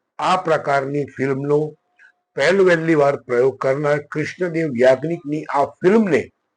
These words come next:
બેસ્ટ ગુજરાતી ફિલ્મ અને તેની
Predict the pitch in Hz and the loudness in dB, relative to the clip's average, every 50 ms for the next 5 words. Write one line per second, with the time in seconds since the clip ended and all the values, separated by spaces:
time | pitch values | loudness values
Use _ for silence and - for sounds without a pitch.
0 | _ _ _ - _ _ _ _ _ _ _ _ - _ _ _ 113 113 117 135 | _ _ _ -20 _ _ _ _ _ _ _ _ -20 _ _ _ -18 -6 0 4
1 | 160 190 202 196 - - - 175 160 131 117 120 117 107 127 131 135 139 147 143 | 6 6 6 6 2 -10 -12 -12 -12 -8 -6 -6 -4 -2 2 2 2 2 2 -2
2 | 160 160 - - 147 160 185 196 196 170 _ _ _ _ _ _ _ _ _ _ | -6 -6 -6 -2 -2 0 0 0 -4 -8 _ _ _ _ _ _ _ _ _ _
3 | _ _ 139 131 143 156 160 160 156 147 - _ 139 135 143 147 156 160 151 - | _ _ -10 -6 -4 -4 -4 -4 -4 -8 -10 _ -2 0 0 0 -2 -2 -4 -6